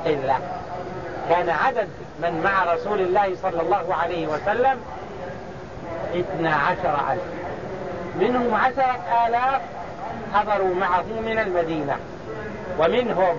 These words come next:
ألفان ممن شاركه من أهل مكة، منهم المسلم ومنهم من لم يكن على الإسلام كصفوان ابن أمية،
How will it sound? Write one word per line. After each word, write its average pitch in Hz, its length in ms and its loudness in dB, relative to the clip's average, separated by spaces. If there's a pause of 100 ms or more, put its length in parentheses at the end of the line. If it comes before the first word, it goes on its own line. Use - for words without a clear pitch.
(640)
ألفان 214 720 2 (540)
ممن 214 520 2 (1600)
شاركه 202 920 4 (480)
من 170 340 0
أهل 165 400 2
مكة، 160 380 0 (1040)
منهم 220 420 2
المسلم 247 680 2 (500)
ومنهم 220 460 0
من 202 220 2 (100)
لم 190 220 0
يكن 202 320 0
على 220 260 2
الإسلام 185 720 2 (440)
كصفوان 170 1160 0 (480)
ابن 160 220 0
أمية، 175 580 2